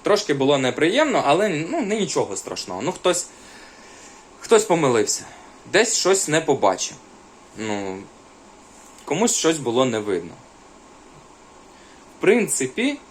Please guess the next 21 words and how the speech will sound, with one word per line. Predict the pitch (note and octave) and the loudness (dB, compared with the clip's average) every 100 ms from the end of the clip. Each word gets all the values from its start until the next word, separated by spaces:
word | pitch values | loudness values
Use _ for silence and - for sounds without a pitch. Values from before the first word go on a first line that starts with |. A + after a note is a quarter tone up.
| - - - | -20 -20 -10
ну, | C#3+ B2 | -6 -6
це | - D#3+ | 2 2
всі | D3+ - E3 | 2 0 -2
мої | C#3 A#2+ A2+ | -2 -2 -2
враження. | A#2+ D#3+ G3+ D3+ A2+ G2+ - - - | 2 2 2 -2 -8 -12 -18 -20 -2
По | D#3+ | 4
організації | E3 C#3 C3+ C#3 C3+ C#3+ - A#2+ G#2 | 4 4 -2 -2 2 2 2 -4 -6
трішки | - C3+ C3+ A#2 | -2 -4 -2 -6
хлопці, | A2 C3 C3 - A#2+ A2+ - - - | -4 0 0 0 -4 -4 -8 -14 -4
ну, | E3 C3 - - - | -2 -2 -6 -20 -12
замахнулися | - C3+ C#3+ E3 - F3 E3 D3 D3+ C#3+ C#3 A#2+ | -8 0 2 2 0 0 2 2 2 -2 -2 -6
зробити | C#3 D3+ D#3+ C#3 | -2 0 2 0
в | C3+ | 0
теорії | D#3 D#3+ C3+ | 4 4 4
все | B2+ - | 0 -2
гарно, | C#3+ F#3 A3 G3+ A2+ - - - - - - - - | 2 4 4 2 -6 -10 -20 -20 -20 -20 -20 -20 -2
вийшло | E3+ A3+ E3+ C#3 | 2 2 2 2
щось | E3 D#3+ - | 2 0 -2
не | A2 | -6
так. | - E2+ - - - A2+ | -6 -10 -10 -20 -18 0
Велике, | E3 A#3 G#3+ F3+ D3 | 4 4 4 2 0